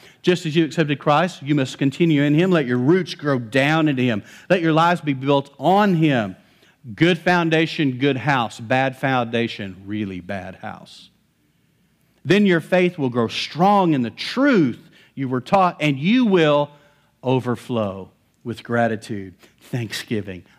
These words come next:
Life will just come out of you. You show up,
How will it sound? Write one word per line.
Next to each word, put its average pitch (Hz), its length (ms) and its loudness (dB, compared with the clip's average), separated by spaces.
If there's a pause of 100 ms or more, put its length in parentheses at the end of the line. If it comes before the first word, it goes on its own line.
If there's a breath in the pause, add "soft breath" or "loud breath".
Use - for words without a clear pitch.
Life 127 580 -4
will 113 100 -18
just - 280 -14
come 151 300 -8
out 165 200 0
of 139 80 -10
you. 107 200 -8
You 156 260 -2
show 185 380 0
up, 143 440 -2